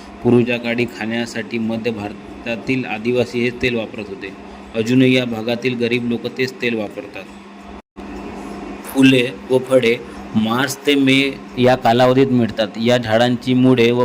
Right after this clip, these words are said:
फांद्या इंधन म्हणून वापरतात. मोहाचे लाकूड मोठे असते, पण जास्त काळ टिकत नाही. मोहफुले मार्च महिन्यात येतात. देवाधर्मात, औषधात मोहफुलांचा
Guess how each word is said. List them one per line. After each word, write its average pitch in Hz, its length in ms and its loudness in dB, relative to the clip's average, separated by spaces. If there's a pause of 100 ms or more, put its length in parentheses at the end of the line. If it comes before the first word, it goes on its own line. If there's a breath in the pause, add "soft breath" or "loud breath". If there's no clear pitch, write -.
फांद्या 120 320 4
इंधन 120 340 2
म्हणून 120 280 -4
वापरतात. 101 460 -8 (440 loud breath)
मोहाचे 120 400 2
लाकूड 123 260 -6
मोठे 120 320 -2
असते, 117 340 -4
पण 120 260 -6
जास्त 113 380 -8
काळ 120 120 -6
टिकत 113 340 -8
नाही. 101 240 -6 (360 loud breath)
मोहफुले 123 440 2
मार्च 120 380 -2
महिन्यात 117 340 -2
येतात. 104 260 -10 (580)
देवाधर्मात, 120 840 0
औषधात 117 540 -4
मोहफुलांचा 117 720 -4